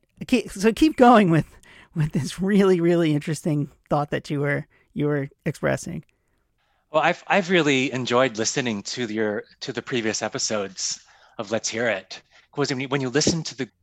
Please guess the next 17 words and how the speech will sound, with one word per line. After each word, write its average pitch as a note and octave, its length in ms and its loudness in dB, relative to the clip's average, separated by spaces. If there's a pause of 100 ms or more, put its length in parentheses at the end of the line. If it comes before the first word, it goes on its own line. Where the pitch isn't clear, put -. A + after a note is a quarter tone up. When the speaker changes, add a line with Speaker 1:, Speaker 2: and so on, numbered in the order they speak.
(300)
Speaker 2:
you E3 100 -10
know, F#3 60 -4
the E3 60 -2
great F3+ 240 0
people F3+ 240 -2
of D3 80 0
our D3+ 120 0
day, C3 360 -2
these, G#2 300 -8
the B2 140 -10
people D#3+ 300 -6
like B2 220 -2
Desmond C3 340 -6
Meade C3 320 -4
and G#2+ 140 -6
Saro A#2+ 320 0
Jayaraman, A2+ 680 -2